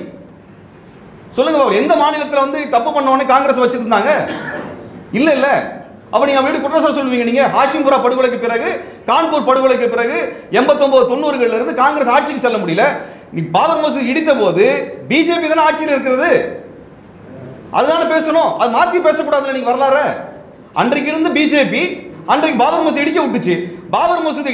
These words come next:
இடிக்க விட்டதுக்கு பின்னாடி எத்தனை ஆண்டுகள் பி ஜே பி ஆட்சிக்கே வர முடியல? சமாஜ்வாதி பார்ட்டி வந்தது, பி எஸ் பி ஆட்சிக்கு வந்தது, அதுக்கு பிறகு வெகு நாட்கள் கழித்து தானே, இருபது வருடம் கழிச்சு தானே யோகி வந்தாரு. ஏன் அங்க இருக்க முஸ்லீம்கள் நீங்க பே-, காங்கிரஸையும் பி ஜே பியும் மன்னிச்சு ஏத்துக்கிட்டாங்களா? இல்ல, இல்ல.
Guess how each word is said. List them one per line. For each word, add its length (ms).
இடிக்க 180
விட்டதுக்கு 400
பின்னாடி 360
எத்தனை 220
ஆண்டுகள் 300
பி 120
ஜே 100
பி 120
ஆட்சிக்கே 340
வர 120
முடியல? 220
சமாஜ்வாதி 480
பார்ட்டி 240
வந்தது, 240
பி 80
எஸ் 120
பி 140
ஆட்சிக்கு 280
வந்தது, 260
அதுக்கு 260
பிறகு 240
வெகு 220
நாட்கள் 340
கழித்து 300
தானே, 160
இருபது 220
வருடம் 200
கழிச்சு 240
தானே 160
யோகி 240
வந்தாரு. 340
ஏன் 100
அங்க 120
இருக்க 220
முஸ்லீம்கள் 440
நீங்க 260
பே-, 220
காங்கிரஸையும் 580
பி 140
ஜே 180
பியும் 260
மன்னிச்சு 300
ஏத்துக்கிட்டாங்களா? 540
இல்ல, 200
இல்ல. 100